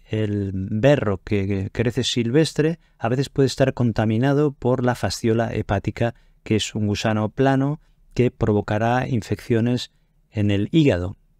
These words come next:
Y por eso, antes de utilizar el berro que sea silvestre, habrá que asegurarse de que lo has limpiado de forma adecuada y lo mejor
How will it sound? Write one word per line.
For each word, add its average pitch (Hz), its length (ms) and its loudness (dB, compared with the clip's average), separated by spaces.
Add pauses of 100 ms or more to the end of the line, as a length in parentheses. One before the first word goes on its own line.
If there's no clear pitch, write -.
Y 131 180 -4
por 120 200 2
eso, 147 420 2
antes 117 340 -2
de 117 60 0
utilizar 113 380 -2
el 117 120 0
berro 110 340 0
que - 100 -6
sea 104 140 -4
silvestre, 143 840 0
habrá 113 280 -2
que 123 260 -2 (220)
asegurarse 107 580 0
de 117 100 2
que 107 120 -2
lo 107 60 2
has 107 100 -2
limpiado 113 640 2
de 107 80 -2
forma 110 300 -2
adecuada 139 520 2 (300)
y 143 220 2
lo 110 280 2
mejor 127 440 2